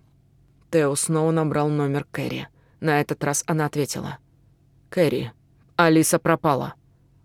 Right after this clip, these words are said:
Он выслушал её ответ. "Когда ты видела её в последний раз?" Он взглянул на часы. "Двадцать минут назад. Хорошо. Оставайся на трибуне.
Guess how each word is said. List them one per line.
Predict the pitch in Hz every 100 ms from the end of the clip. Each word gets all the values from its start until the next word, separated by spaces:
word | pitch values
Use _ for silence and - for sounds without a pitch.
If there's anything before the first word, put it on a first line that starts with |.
| -
Он | 147 143
выслушал | 139 147 160 151 160
её | 147 147 143
ответ. | 143 147 135 - _ _ _ _ _ -
"Когда | 170 165 170
ты | 175
видела | 165 165 165 165
её | 160
в | 160
последний | 170 156 165 147 160
раз?" | 143 - - _ _ _ _ -
Он | 143 143
взглянул | 135 151 143 143
на | 143
часы. | - - - 117 - _ _ _ _ _ _ _ -
"Двадцать | 147 135 139 151 143
минут | 147 143 139
назад. | 143 135 127
Хорошо. | - 170 147 - 123 - _ _ _ -
Оставайся | 156 - 170 165 165 175
на | 165
трибуне. | 160 170 151 139 123